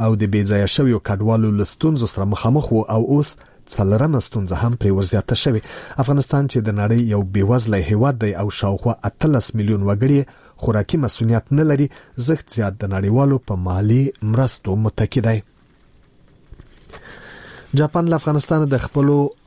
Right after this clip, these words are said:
اتباعو او افغان همکارانو د ایستلو لپاره نی-، نن یوه پوځي الوتکه کابل ته استوي. دا خبره د جاپان د کابینې منشي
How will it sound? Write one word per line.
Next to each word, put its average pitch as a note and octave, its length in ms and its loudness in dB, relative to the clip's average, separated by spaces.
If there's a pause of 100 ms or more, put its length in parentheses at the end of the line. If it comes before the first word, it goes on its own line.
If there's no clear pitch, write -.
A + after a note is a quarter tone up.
(120)
اتباعو C3 520 0 (160)
او G#2+ 80 -2 (180)
افغان A2 320 -2
همکارانو A#2 560 0
د F#2+ 160 -4
ایستلو D#3 380 0
لپاره C#3 300 0
نی-، B2+ 280 0 (180)
نن D3 140 2
یوه G2 300 0
پوځي G2+ 320 -2
الوتکه G2+ 360 -2
کابل B2+ 280 0
ته A#2 140 0
استوي. A#2+ 320 0 (360)
دا A#2+ 140 2
خبره C3 220 2
د A2+ 200 -2
جاپان A#2+ 380 0
د G2 140 -4
کابینې G#2 320 2 (100)
منشي G2 340 0